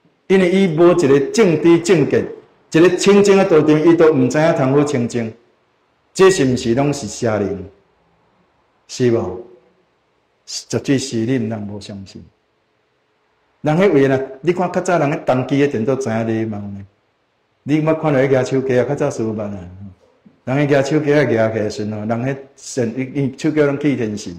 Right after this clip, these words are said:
啊。你看人去天神就知礼貌呢。你看我较早我拜一尊王母娘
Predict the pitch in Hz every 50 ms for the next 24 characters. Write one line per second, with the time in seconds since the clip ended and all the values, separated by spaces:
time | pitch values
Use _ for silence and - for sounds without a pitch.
0 | 98 95 90 - _ _ _ _ _ _ _ - 165 170 190 165 151 151 147 -
1 | 185 165 143 139 131 131 123 113 117 117 110 - 127 117 120 127 135 135 127 123
2 | 117 113 113 110 107 107 - _ _ _ _ _ _ _ _ _ - 147 170 165
3 | 160 156 170 165 - 175 156 151 147 147 147 151 170 147 139 - - 127 123 117
4 | 117 120 117 120 135 139 135 135 123